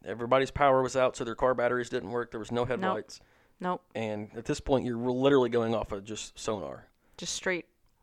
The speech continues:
Speaker 2: chaos.
Speaker 1: Yeah, it was nuts.
Speaker 2: But that was weird, like, the exit signs not being lit up. I mean, we've been
Speaker 1: Mm-hmm.
Speaker 2: driving the same thing for, like, seven months now or so, but
Speaker 1: Yeah.
Speaker 2: still, it was like you have to worry about everybody else on the road anyways,
Speaker 1: Mm-hmm.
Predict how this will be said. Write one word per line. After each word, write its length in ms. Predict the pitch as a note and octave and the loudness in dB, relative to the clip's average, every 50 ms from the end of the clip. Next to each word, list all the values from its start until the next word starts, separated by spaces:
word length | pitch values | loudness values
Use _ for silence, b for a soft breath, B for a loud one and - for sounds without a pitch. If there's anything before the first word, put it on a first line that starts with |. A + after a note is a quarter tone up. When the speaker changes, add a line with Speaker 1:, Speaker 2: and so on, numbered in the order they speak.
| _ - | _ -14
Speaker 2:
chaos. 560 | - - F#3+ - F2 C2 - - - - D#2+ | -8 -6 -4 -4 -4 -4 -6 -8 -12 -14 -12
Speaker 1:
Yeah, 60 | - - - A2 - _ - | -12 -12 -12 -16 -20 _ -12
it 80 | A#2 A2 | -12 -12
was 260 | G2+ G#2 G2+ - - - | -10 -12 -16 -18 -18 -18
nuts. 300 | - - - _ - - | -18 -18 -18 _ -12 -10
Speaker 2:
But 100 | - - | 0 4
that 140 | C#4+ C4+ A3 | 4 4 4
was 220 | G3 G#3 G#3 F3 | 4 2 0 0
weird, 260 | F3 F#3 - - F3 | -2 -4 -4 -4 -4
like, 140 | - F3+ F3+ | -4 -4 -4
the 80 | - - | -4 -4
exit 260 | - F#3 - - F3+ | -6 -6 -6 -10 -10
signs 260 | - G3 F3+ F3+ F3+ - | -6 -6 -6 -4 -2 -2
not 140 | F#3 - | -2 -2
being 240 | - G3 F#3 F3+ E3+ E3 | -2 -4 -6 -6 -2 0
lit 120 | F#3 F3+ | 2 4
up. 160 | F#3 F#3 F#3 - | 4 2 2 0
I 60 | E3+ | -2
mean, 160 | F3+ F3+ F#3 | -2 -4 -4
we've 160 | F#3+ F#3+ A#3 | -2 0 0
been 100 | A3+ A#3 | 0 0
Speaker 1:
Mm-hmm. 20 | A3 | 2
Speaker 2:
driving 300 | G#3+ G3 F#3 F3+ F3 F3 | 2 4 4 2 2 -2
the 60 | F3 | -4
same 260 | E3+ - F#3+ F3 E3+ E3 | -4 -4 -4 -4 -4 -4
thing 260 | - - E3+ E3 D#3+ | -4 -4 -6 -6 -6
for, 120 | - - | -6 -6
like, 140 | D#3 D#3 D#3 - | -6 -6 -8 -6
seven 280 | - F3+ E3+ - D3+ E3+ | -6 -6 -6 -6 -6 -8
months 300 | E3 D#3 E3+ F3 - - | -8 -8 -8 -8 -8 -6
now 180 | F3+ F3+ F3+ | -6 -4 -4
or 60 | F#3 F#3+ | -6 -6
so, 260 | - - G3 G3+ G#3 | -4 -2 -2 0 -2
but 280 | F#3+ F#3 E3+ D#3 - - | -2 -2 -2 -2 -2 -2
Speaker 1:
Yeah. 120 | G3+ G#3 G#3 | -4 -6 -2
Speaker 2:
still, 300 | - - B3 F#3+ E3 D#3+ | 0 2 4 4 4 4
it 100 | D#3+ - | 2 0
was 140 | E3+ F3 - | -2 -4 -4
like 160 | F#3+ F3 - | -4 0 2
you 60 | A#3 | 2
have 80 | B3 A#3 | 2 2
to 80 | - G#3 | 2 2
worry 180 | F#3 G3+ G3+ G3+ | 2 2 2 4
about 180 | F#3 F3+ E3+ - | 4 2 2 2
everybody 640 | - - F3+ F#3 F#3 F#3 E3+ F3+ F3+ E3 F3+ F3+ F3 | 2 2 4 4 4 4 2 2 0 0 0 0 0
else 240 | F3 F3 F3 E3+ - | 0 0 0 -2 -4
on 100 | F3 E3+ | -8 -8
the 40 | E3+ | -6
road 340 | D#3+ D#3+ E3+ E3+ F3 F3+ F3+ - | -4 0 0 2 2 2 0 -2
anyways, 540 | - F3 F#3 F#3+ A3 B3+ C#4+ D#4 E4+ F4+ F4 | -4 -2 -2 0 2 2 2 2 2 2 2
Speaker 1:
Mm-hmm. 600 | B2+ B2 A#2+ A#2+ A#2 B2 C#3 D3 D3+ D#3+ F3 F3 | 4 4 4 2 2 2 2 4 4 4 2 0